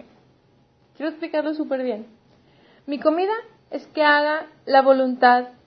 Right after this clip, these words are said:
del Padre. Por lo tanto, podemos decir que el alimento de Jesús es hacer la voluntad de Dios. ¿Ahí estamos bien? ¿Sí? O sea, si el Señor te dice, "Tengo hambre" o "Tengo sed", en otras palabras estás diciendo,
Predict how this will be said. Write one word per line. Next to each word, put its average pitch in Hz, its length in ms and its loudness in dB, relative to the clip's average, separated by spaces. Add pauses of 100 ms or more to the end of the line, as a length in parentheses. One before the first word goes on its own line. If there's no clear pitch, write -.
del 226 220 -4
Padre. - 340 -4 (440)
Por 285 120 -4
lo 302 140 2
tanto, 294 360 0
podemos 262 300 -6
decir 269 340 -10 (420)
que 247 80 -10
el 226 80 -4
alimento 247 420 -4
de 320 100 -2
Jesús 285 360 -8 (360)
es 262 160 -8
hacer 240 180 -8
la 233 100 -4
voluntad 214 300 -6
de 214 80 -2
Dios. 247 240 -8 (600)
¿Ahí 254 80 -6
estamos 269 240 -8
bien? 311 180 -8 (300)
¿Sí? 285 300 -10
O 254 60 -6
sea, 247 100 -4
si 247 140 -8
el 240 140 -8
Señor 247 320 -6 (600)
te 254 120 0
dice, 262 440 -6 (720)
"Tengo 247 220 0
hambre" 254 400 -2 (160)
o 233 100 -8
"Tengo 247 240 -4
sed", 269 260 0 (300)
en 247 160 -4
otras 233 200 -8
palabras 240 300 -6
estás 240 200 -12
diciendo, 233 420 -10